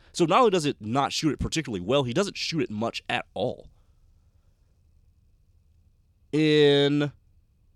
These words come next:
the game last night, he made two of four threes. And he shot, he,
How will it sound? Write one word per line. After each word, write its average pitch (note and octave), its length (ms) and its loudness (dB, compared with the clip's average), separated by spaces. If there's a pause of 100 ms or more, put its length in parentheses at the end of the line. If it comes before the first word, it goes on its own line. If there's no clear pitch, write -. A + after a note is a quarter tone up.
(1400)
the B2 80 -4
game B2 220 0
last F2+ 240 -4
night, F3 300 -4
he - 200 -8
made C3 240 0
two C#3 200 -4
of G#2+ 60 -8
four F#2+ 240 -8
threes. - 420 -20 (800)
And A#2+ 460 -2 (480)
he F3 200 -6
shot, - 380 0
he, F#3 220 -6